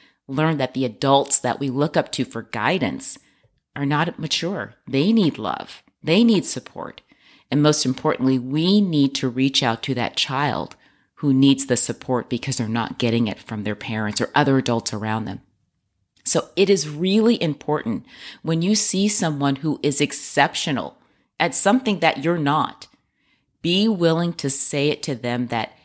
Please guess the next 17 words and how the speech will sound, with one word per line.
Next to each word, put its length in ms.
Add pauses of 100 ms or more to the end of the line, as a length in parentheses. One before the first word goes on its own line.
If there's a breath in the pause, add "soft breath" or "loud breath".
(180 soft breath)
you 480
are 180
exceptional. 800 (560)
Congratulate 920
them 240
and 120
support 600
them 240 (120)
and 160
appreciate 840
them. 260 (840 soft breath)
This 180
takes 260
nothing 560
away 280
from 240
you. 340